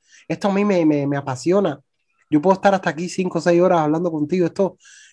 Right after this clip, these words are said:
esto a mí me, me encanta. Me encanta ser del Barça, me encanta ser culé. Eh, no sé si soy youtuber yo, como tal, pero a mí me gusta que YouTube me da la oportunidad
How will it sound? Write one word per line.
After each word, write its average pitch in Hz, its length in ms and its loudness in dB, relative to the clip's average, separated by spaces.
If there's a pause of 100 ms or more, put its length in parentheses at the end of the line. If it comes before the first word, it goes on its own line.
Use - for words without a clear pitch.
esto 160 240 0
a 190 100 6
mí 202 340 2
me, 165 220 2
me 151 100 4
encanta. 151 540 0
Me 147 100 -4
encanta 170 380 0
ser 180 200 -2
del 160 140 -2
Barça, 185 280 0
me 160 80 0
encanta 170 320 -4
ser 170 180 -4
culé. 180 420 2 (640)
Eh, 151 520 4 (180)
no 190 160 4
sé 226 140 4
si 226 120 2
soy 220 180 6
youtuber 214 680 8
yo, 180 320 4
como 175 260 2
tal, 233 320 8
pero 175 400 6
a 165 80 -2
mí 208 160 4
me 214 140 0
gusta 233 520 -2 (460)
que 160 460 6
YouTube 160 260 6
me 208 80 6
da 190 160 6
la 190 80 8
oportunidad 175 760 4